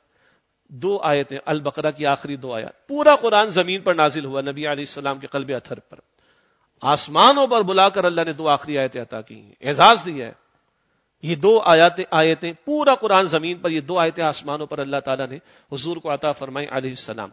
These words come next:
البقرہ کی آخری دو آیات۔ رات کے ما-، معمولات میں، رسول اللہ علیہ السلام کے رات کے معمولات میں البقرہ کی آخری دو آیات کی تلاوت بھی شامل۔ سورۃ ال-، آیت الکرسی کی تلاوت ہے، البقرہ کی آخری دو آیات کی تلاوت ہے،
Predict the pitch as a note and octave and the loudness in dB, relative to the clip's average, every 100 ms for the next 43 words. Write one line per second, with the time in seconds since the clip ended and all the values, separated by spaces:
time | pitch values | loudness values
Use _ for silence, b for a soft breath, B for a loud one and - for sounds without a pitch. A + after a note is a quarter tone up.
0 | _ - C#3+ C#3+ D3+ D#3 D3+ C#3+ C#3+ D#3 | _ -6 -2 -2 -4 -6 -2 -2 -2 -4
1 | C#3+ C#3 B2+ A2 G#2 _ B B B C#3+ | -12 -10 -10 -10 -12 _ B B B 4
2 | D#3+ F3 F3+ D#3 C#3 D3 D3 D3 D3+ D#3 | 4 4 -2 -8 -8 -2 0 0 2 4
3 | G3+ G3 E3 F#3 _ _ C#3+ D3 E3 D#3+ | 4 2 -8 -8 _ _ -8 -8 -8 -4
4 | D#3+ D#3 D3 D3 D3+ C#3+ C#3 D3 D#3+ D#3 | -2 -2 -4 -4 -4 -4 -2 0 -2 -6
5 | C#3+ C#3 C3+ D3+ D#3 F3+ F3 C#3 C#3 D3+ | -4 -4 -2 -4 -4 -8 -6 -4 -6 -4
6 | D3+ E3 - C3+ - D#3 C3+ D#3+ D#3 C3+ | -6 -6 -2 -2 -2 -10 -8 -8 -4 -2
7 | C3+ - C#3+ B2+ B2 C3 D#3+ E3+ C3 A#2 | -4 -6 -8 -4 -4 -6 -12 -12 -12 -14
8 | A#2 _ - C3+ C#3 C3+ C#3 - - C#3 | -16 _ -16 -12 -12 -12 -14 -14 -8 -4
9 | D#3 D3+ C#3+ D3 E3+ - F3 D3+ D3 C#3 | 0 0 -2 -8 -8 -8 -8 -8 -6 -2
10 | C3+ C3+ B2 C3+ - C3+ C3 C#3+ C#3+ D3 | -2 -2 -6 -6 -6 -6 -6 -4 -6 -4
11 | C3+ - C3 C3+ F3 D3+ C#3+ C#3+ C#3+ D3 | -6 -4 -10 -8 -6 -2 -4 -6 -10 -6
12 | C3 C3 B2+ C3 | -4 -4 -6 -8